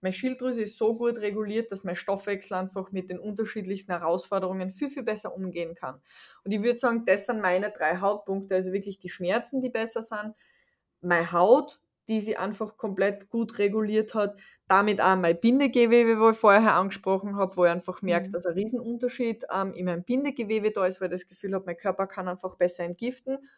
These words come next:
Speaker 1: weil eben die Schilddrüse, weil ich
Speaker 2: Mhm.
Speaker 1: die einfach auf ein Level gebracht hab, wo ich das Gefühl hab, es passt. Und das Spannende ist auch, das, was ich vorher angesprochen hab, meine Per-,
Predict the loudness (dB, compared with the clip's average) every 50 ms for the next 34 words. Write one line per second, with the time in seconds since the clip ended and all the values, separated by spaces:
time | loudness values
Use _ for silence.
0 | _ _ _ _ _ _ _ _ _ 2 6 8 10 10 10 10 8 6 4 2
1 | 0 0 0 0 0 -2 -2 -2 -2 4 4 4 4 4 2 -2 -2 -2 -2 -4
2 | -6 -6 -10 _ _ _ _ _ _ _ _ _ _ _ 2 4 6 6 6 4
3 | 0 -2 -2 -2 -2 -4 -4 -6 -6 -4 -4 -2 0 4 6 6 6 6 4 0
4 | -4 -4 -4 -4 -4 -6 -6 -6 -6 -6 -4 -4 -4 -2 0 0 0 0 -2 -4
5 | -6 -12 -14 -12 -10 -10 -8 -6 -4 -2 -2 -4 -4 -10 _ _ _ _ _ _
6 | _ _ -2 -2 0 0 2 2 2 2 0 -4 -8 -10 _ _ _ _ _ _
7 | -10 -8 -8 -4 0 0 0 0 0 -2 -2 2 2 2 2 0 -2 -4 -4 -2
8 | -2 -2 -2 -4 -8 -12 -12 -12 -12 -10 -6 -4 -4 -4 -4 -6 -8 -8 -10 -12
9 | -12 -8 -6 -6 -6 -6 -8 -6 -4 -4 -4 -4 -6 _ _ _ _ _ _ _
10 | _ -2 -2 0 2 2 4 4 2